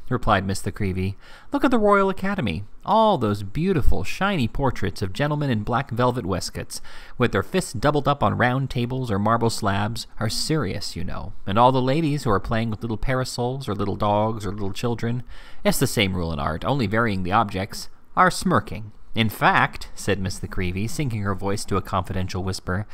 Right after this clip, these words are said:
"there are only two styles of portrait painting, the serious and the smirk. And we always use the serious for professional people, except actors sometimes, and the smirk for private ladies and gentlemen who don't care so much about looking clever."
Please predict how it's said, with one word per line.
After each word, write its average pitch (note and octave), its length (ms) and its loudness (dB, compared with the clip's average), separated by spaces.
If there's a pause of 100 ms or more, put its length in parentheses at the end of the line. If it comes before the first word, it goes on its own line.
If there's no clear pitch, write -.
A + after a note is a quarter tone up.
(420)
"there G#2+ 160 2
are A2 80 0
only C3 260 -2
two D#3 480 -4
styles B2+ 480 -2
of - 140 -4
portrait A#2 360 -2
painting, - 640 -8
the A#2+ 100 -2
serious - 680 -2 (260)
and G#2+ 200 -2
the A2 60 -6
smirk. - 500 -4 (480)
And A2+ 100 0
we B2+ 100 2
always D3+ 400 0
use D3+ 180 -4
the C#3+ 100 -6
serious E3+ 440 -2
for - 160 0
professional A#2+ 520 -2
people, C#3+ 440 -6
except G2 320 -6
actors F2+ 380 -2
sometimes, F2 580 -4 (300)
and B2 160 2
the B2 60 4
smirk E3+ 560 0
for D3+ 120 -2
private B2 380 2
ladies A#2+ 300 0
and B2 120 -2
gentlemen G2+ 360 2
who B2+ 80 0
don't D#3+ 200 0
care F#2+ 220 -2
so - 140 0
much F2 240 0
about F#2+ 180 2
looking A2+ 260 -2
clever." G#2 460 -6